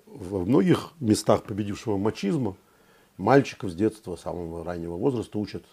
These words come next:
«Мальчики не плачут, ты же не девчонка». Интересно, что исследования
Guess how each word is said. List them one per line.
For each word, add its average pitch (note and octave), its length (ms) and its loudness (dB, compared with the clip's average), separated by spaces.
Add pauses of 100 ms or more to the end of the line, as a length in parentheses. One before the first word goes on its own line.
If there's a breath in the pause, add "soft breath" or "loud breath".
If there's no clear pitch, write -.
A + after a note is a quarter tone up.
(120)
«Мальчики A2 480 0
не G#2 100 -2
плачут, F2+ 400 -10 (520)
ты C3 100 -4
же A#2 80 2
не A2+ 100 2
девчонка». G2+ 560 -6 (1120)
Интересно, B2+ 400 4
что - 160 -4
исследования B2+ 640 0